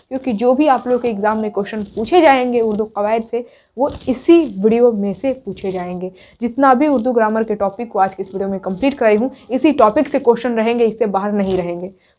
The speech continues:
तो इस वीडियो को देखकर ज़रूर जाइएगा, काफ़ी इंपॉर्टेंट है ये वीडियो, अमृत है आप लोगों के लिए। उर्दू ग्रामर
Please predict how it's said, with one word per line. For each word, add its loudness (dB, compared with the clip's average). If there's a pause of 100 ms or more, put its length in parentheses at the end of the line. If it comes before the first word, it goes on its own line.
(120)
तो -6
इस -12
वीडियो 4
को 0
देखकर 0
ज़रूर 0
जाइएगा, 0
काफ़ी 0
इंपॉर्टेंट 2
है 0 (240)
ये 4
वीडियो, 4 (420)
अमृत 4
है 2
आप 0
लोगों 2
के -2
लिए। 2
उर्दू 0
ग्रामर 2